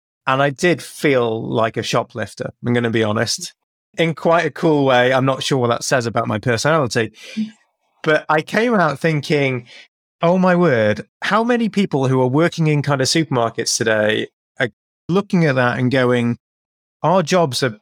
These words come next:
probably on the line'?" I'd say not many, but the few who are, how many are actually doing something to take a proactive approach to do something? Now, changing career is like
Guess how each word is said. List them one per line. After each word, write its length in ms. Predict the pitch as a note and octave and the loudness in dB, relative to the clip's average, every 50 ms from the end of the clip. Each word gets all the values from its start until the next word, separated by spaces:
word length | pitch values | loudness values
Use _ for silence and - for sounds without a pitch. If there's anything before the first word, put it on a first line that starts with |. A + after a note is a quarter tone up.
| _ - | _ -20
probably 760 | - - - - - G#3 A#3+ A3+ F#3 E3+ C#3 D#3 C3+ B2 | -20 -20 -8 -4 0 0 2 2 2 2 2 2 0 0
on 120 | B2 A#2+ A#2 | 2 2 2
the 80 | A#2 | 2
line'?" 420 | A#2+ A#2 A2 G#2+ G2+ G#2+ A2+ A2 G#2+ - _ _ _ _ _ | 2 2 2 0 0 -2 -2 -4 -6 -8 _ _ _ _ _
I'd 220 | - D#3 G3 F#3+ - | -2 0 0 0 0
say 180 | - G#3+ G3+ | 0 2 2
not 160 | F#3+ F3 D3 | 2 2 2
many, 480 | C#3+ C3+ A#2+ A2 G#2+ G#2+ B2 D3 D3 - _ _ _ _ | 0 0 0 0 0 0 -2 -2 -4 -6 _ _ _ _
but 180 | - C#3+ B2 C#3+ | -2 -2 0 0
the 100 | D#3 D#3 | -2 -2
few 380 | - - - F#3 G3 G#3 G#3 F3+ | -2 -4 -4 0 2 2 2 2
who 200 | - F#3+ D#3 E3 | 2 2 2 2
are, 480 | F#3 F#3+ D#3+ C3+ A#2 A2 A2 A2 A2 - _ | 2 2 2 2 0 0 -2 -4 -4 -6 _
how 180 | - - E3+ E3 | -4 -2 0 2
many 280 | E3 E3 D#3+ D#3+ D#3 | 2 2 2 2 2
are 60 | D#3 D#3 | 2 2
actually 300 | D3 C#3+ - - D3 C3+ | 0 -2 -2 -4 -2 0
doing 240 | C3+ C3+ B2+ C3 | 0 0 0 0
something 520 | B2+ - C#3 B2+ B2+ B2 B2 A#2+ A#2+ A#2 - _ _ _ _ _ _ _ _ - | -2 -4 -4 -4 -2 -2 -2 -2 -4 -6 -10 _ _ _ _ _ _ _ _ -2
to 180 | - C3+ B2+ | -2 0 0
take 240 | A#2+ - C#3 C3 A#2 | 0 -2 -2 -2 -2
a 60 | C3+ | -4
proactive 720 | G#2 - - E3 F3 F3 D#3+ C#3+ C3 - - - C3+ A#2 A#2+ | -6 -4 -2 -2 0 2 2 0 -2 -4 -6 -6 -4 -4 -4
approach 520 | G#2+ - D#3 C3+ A2 A2 - - - - | -4 -2 -2 -2 -2 -4 -6 -10 -10 -6
to 100 | - C3+ | -4 -2
do 120 | C3 E3+ E3+ | 0 2 2
something? 280 | C#3 B2 A2 A2 G#2 - - - - - _ | 0 0 -4 -6 -8 -12 -16 -20 -20 -10 _
Now, 120 | D#3 D3 | -2 -2
changing 460 | C#3+ - - G3 A3 A3 F#3+ G3+ F3+ D#3 | -2 0 0 0 0 0 0 0 -2 -2
career 440 | - F#3 F3 F3+ E3+ D3 C3 A#2+ A#2+ - _ _ - | -2 0 2 2 2 2 2 0 -2 -4 _ _ -2
is 160 | D3 C3 - | -2 0 0
like 180 | C#3+ C#3 C#3 | 0 0 -2